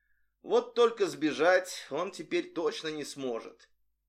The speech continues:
Ему остается лишь сидеть здесь и молиться, чтобы у нее получилось.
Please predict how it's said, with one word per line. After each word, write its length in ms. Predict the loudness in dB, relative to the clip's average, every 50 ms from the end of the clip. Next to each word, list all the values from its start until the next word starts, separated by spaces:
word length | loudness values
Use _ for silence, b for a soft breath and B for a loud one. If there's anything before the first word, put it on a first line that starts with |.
| _ -6
Ему 260 | -4 -2 0 4 4
остается 720 | 4 4 2 2 0 0 2 2 2 0 0 -2 -6 -6
лишь 280 | -4 -2 -4 -4 -6 -8
сидеть 460 | -8 -8 -6 -4 -2 -2 -2 -2 -6
здесь 500 | -12 -14 -10 -8 -6 -6 -6 -6 -8 -10
и 60 | -8
молиться, 760 | -6 -4 -4 -2 -2 -4 -4 -4 -6 -6 -2 2 4 4 4
чтобы 460 | 4 2 -4 -6 -6 -4 -4 -4 -6
у 60 | -4 -4
нее 360 | -6 -6 -6 -4 -4 -4 -6
получилось. 960 | -6 -6 -6 -6 -6 -8 -10 -12 -12 -12 -10 -10 -10 -12 -12 -14 -16 -18